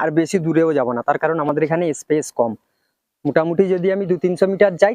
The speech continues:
তাহলে গেলে বুঝতে পেরে যাবো যে এই ডিভাইসটার রেঞ্জ কতটা হতে পারে। বর্দা ডিভাইসটা ঘুরিয়ে দিচ্ছে, ডিভাইসটাকে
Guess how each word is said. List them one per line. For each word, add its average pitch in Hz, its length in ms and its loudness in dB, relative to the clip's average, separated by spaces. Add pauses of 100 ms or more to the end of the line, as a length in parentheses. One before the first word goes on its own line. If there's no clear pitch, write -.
তাহলে 170 200 2 (120)
গেলে 165 180 2 (100)
বুঝতে 165 220 -4
পেরে 180 180 0
যাবো 165 180 -4
যে 220 80 2
এই 175 80 -2
ডিভাইসটার 156 420 -2
রেঞ্জ 165 220 -4
কতটা 139 300 0
হতে 127 220 -2
পারে। 113 140 -4 (640)
বর্দা 123 420 -2
ডিভাইসটা 127 380 -2
ঘুরিয়ে 123 300 -2
দিচ্ছে, - 240 -8 (2250)
ডিভাইসটাকে 151 440 0